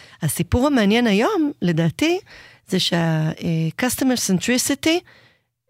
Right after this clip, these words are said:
מיצה איזשהו סוג של מגמה, כולם מבינים שזה חשוב ורווחי,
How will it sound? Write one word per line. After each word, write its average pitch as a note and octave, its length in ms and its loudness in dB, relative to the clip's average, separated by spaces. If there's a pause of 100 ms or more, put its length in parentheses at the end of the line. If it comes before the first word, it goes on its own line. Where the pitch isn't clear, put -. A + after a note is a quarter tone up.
(120)
מיצה G3 340 2
איזשהו A3+ 340 0
סוג G#3+ 160 -2
של A3 140 0
מגמה, F#3+ 320 2
כולם F#3+ 240 2
מבינים D#3+ 240 4
שזה E3 160 -2
חשוב D3+ 360 -2
ורווחי, D#3 440 -2